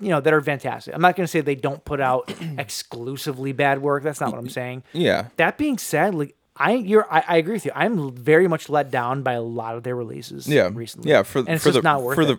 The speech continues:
Speaker 2: for the price, go and spend that same kind of money for s-, something from Scream Factory or, uh, or Arrow or,
Speaker 1: Yeah.
Speaker 2: or Vinegar Syndrome, and they're gonna, they're gonna give you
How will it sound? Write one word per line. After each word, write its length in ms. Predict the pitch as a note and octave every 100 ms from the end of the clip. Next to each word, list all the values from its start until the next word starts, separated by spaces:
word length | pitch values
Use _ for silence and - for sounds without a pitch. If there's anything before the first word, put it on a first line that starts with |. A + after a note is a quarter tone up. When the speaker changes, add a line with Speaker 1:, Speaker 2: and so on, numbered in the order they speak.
| -
Speaker 2:
for 140 | -
the 100 | C#3
price, 400 | A#2 C3 D3 E3+
go 240 | - C3 C3+
and 140 | A#2+
spend 340 | - C3+ C3
that 140 | A#2 -
same 300 | - B2 B2
kind 200 | B2 A#2
of 60 |
money 320 | G#2 A#2+ A#2 A2
for 380 | - G#2 G2
s-, 140 | - -
something 440 | - - A#2 A#2 G#2+
from 160 | A2+
Scream 340 | G#2 - A#2 A2+
Factory 640 | A2 G#2+ - G#2 G#2 G2+
or, 400 | E2+ G2+ G2+ G2+
uh, 300 | F#2+ F#2 E2+ -
or 200 | A2 G2+
Arrow 380 | E2+ G#2+ G#2 G#2
or, 180 | G2+ G2
Speaker 1:
Yeah. 120 | G2+ G#2
Speaker 2:
or 160 | G#2+
Vinegar 340 | G#2+ A#2 A2 A2
Syndrome, 380 | B2 A#2 A2
and 100 | A2
they're 120 | A2+ A2+
gonna, 300 | A2 G#2 - _ _ - - -
they're 140 | C3
gonna 180 | B2+ B2
give 300 | B2 A#2 A2+
you 480 | A2 A2 G2+ G2+